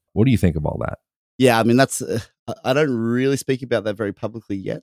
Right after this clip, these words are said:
Speaker 2: So for what fluoride does, so we know, for instance, that fluoride, what the mechanism is that it, it integrates into the tooth structure.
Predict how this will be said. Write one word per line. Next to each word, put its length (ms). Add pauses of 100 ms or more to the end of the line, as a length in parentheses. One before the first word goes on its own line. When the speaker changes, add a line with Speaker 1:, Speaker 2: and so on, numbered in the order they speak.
(120)
Speaker 2:
So 160
for 140
what 140
fluoride 500
does, 300
so 100
we 180
know, 520
for 180
instance, 520
that 220 (380)
fluoride, 320
what 240
the 160
mechanism 600
is 120
that 260
it, 200 (180)
it 200 (240)
integrates 580
into 260
the 120
tooth 260
structure. 460